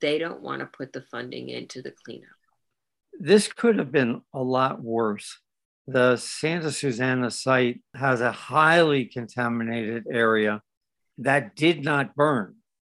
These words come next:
Speaker 2: And, you know, we're one fire away from much worse ash deposition into the surrounding communities because the fire swept across the Santa Susana site,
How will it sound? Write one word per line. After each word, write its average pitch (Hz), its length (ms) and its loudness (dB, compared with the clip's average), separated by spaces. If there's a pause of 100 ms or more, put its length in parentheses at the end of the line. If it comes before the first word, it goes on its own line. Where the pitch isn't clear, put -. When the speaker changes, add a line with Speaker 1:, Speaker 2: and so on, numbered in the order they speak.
(840)
Speaker 2:
And, 127 400 2
you 131 120 0
know, 123 100 2
we're 131 180 0
one 147 260 2
fire 156 460 4
away 151 460 2 (140)
from 135 380 -6
much 139 340 0
worse 139 480 2 (160)
ash 120 480 -4 (260)
deposition 117 840 -2 (380)
into 123 540 0
the 110 340 0
surrounding 113 600 -2
communities 107 760 -4 (500)
because 117 800 0
the 117 140 -4
fire 143 380 4
swept 143 340 -2
across 156 440 0
the 139 100 -8
Santa 127 320 -2
Susana 117 460 -2
site, 127 420 0